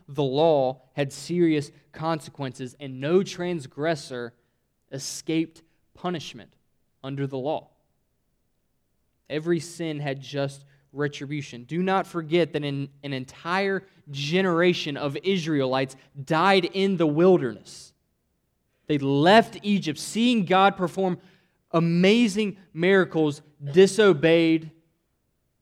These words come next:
and an entire generation died outside of the promised land. Do not think that we can escape.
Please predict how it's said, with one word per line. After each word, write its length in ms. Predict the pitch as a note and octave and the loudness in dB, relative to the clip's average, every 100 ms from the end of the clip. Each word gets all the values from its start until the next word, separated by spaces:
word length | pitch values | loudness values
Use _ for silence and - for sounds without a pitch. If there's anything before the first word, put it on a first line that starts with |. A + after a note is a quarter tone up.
| _ - | _ -6
and 120 | C#3+ | -4
an 160 | C3+ | -2
entire 460 | C3+ C3 D3 D#3+ D#3+ | -4 -8 -6 -2 -2
generation 800 | C#3 C#3+ C3 B2+ B2 - G#2 A2 _ _ _ _ _ _ _ _ _ _ _ | -4 -6 -4 -4 -6 -12 -18 -20 _ _ _ _ _ _ _ _ _ _ _
died 260 | B2+ C3+ C3 | -2 2 2
outside 440 | C3 B2+ C#3 A#2+ | 0 -2 -4 -6
of 100 | A2 | -6
the 60 | A#2 | -12
promised 400 | - G#2 G2+ - | -10 -10 -12 -18
land. 320 | F#2+ D#2 D3 _ _ _ _ _ _ _ _ _ _ _ _ _ _ _ _ _ | -20 -20 _ _ _ _ _ _ _ _ _ _ _ _ _ _ _ _ _ _
Do 180 | - C#3+ | -6 -4
not 340 | E3 D3+ D3 - _ _ _ _ _ _ _ _ _ _ _ | -2 -4 -6 -10 _ _ _ _ _ _ _ _ _ _ _
think 560 | - D3+ A#2+ A#2+ - _ _ _ _ _ _ _ _ _ _ _ | -6 -6 -6 -12 -20 _ _ _ _ _ _ _ _ _ _ _
that 100 | - | -8
we 160 | B2+ C#3 | -4 -4
can 160 | C#3 A#2+ | -6 -12
escape. 400 | G#2+ - F2 | -14 -14 -16